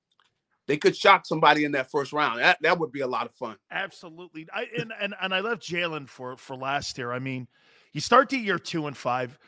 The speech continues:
Speaker 2: There's almost a quality about this guy, Gary, that he just refuses to lose. If I told you at the beginning of the year that Jalen Hurts would be a Pro Bowl alternate, probably going to the game, and he would put his team in the playoffs,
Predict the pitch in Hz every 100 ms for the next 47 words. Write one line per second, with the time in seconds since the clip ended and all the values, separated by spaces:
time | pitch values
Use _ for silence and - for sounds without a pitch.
0 | _ _ - 190 233 277 320 - - 143
1 | 139 123 - 175 180 170 151 117 127 120
2 | 135 - 131 127 117 131 127 127 123 -
3 | _ _ _ 156 156 - 208 160 214 -
4 | 233 196 196 190 156 165 - 151 165 139
5 | - _ - 147 214 302 - 285 214 175
6 | 226 196 - 127 123 170 185 180 135 135
7 | 139 147 123 107 _ _ _ _ - 170
8 | 170 160 170 214 247 180 185 - 127 147
9 | 139 - 196 208 202 190 - 156 160 139
10 | 131 131 - 202 226 185 139 156 185 202
11 | - 156 135 151 160 131 113 - _ _
12 | _ _ 196 247 254 208 - - 202 -
13 | 208 190 160 139 - 196 190 143 135 131
14 | -